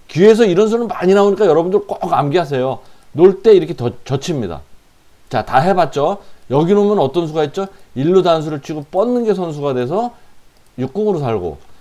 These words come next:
그러니까 흙은 다른 수 외에는 없습니다. 그때 이쪽을 젖히면 안 되고 요쪽을 젖히는 게 기가 막히죠. 일루 막으면 단수 쳐서 육궁으로 살고, 이거를 따면은 패가 되는 거죠. 결국은 팩감 쓰고 따먹을 때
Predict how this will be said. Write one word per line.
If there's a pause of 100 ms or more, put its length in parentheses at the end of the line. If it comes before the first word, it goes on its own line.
그러니까
흙은 (1160)
다른
수
외에는
없습니다.
그때 (300)
이쪽을
젖히면
안
되고
요쪽을
젖히는
게
기가
막히죠. (720)
일루
막으면
단수
쳐서
육궁으로
살고, (800)
이거를
따면은
패가
되는
거죠.
결국은 (460)
팩감
쓰고
따먹을
때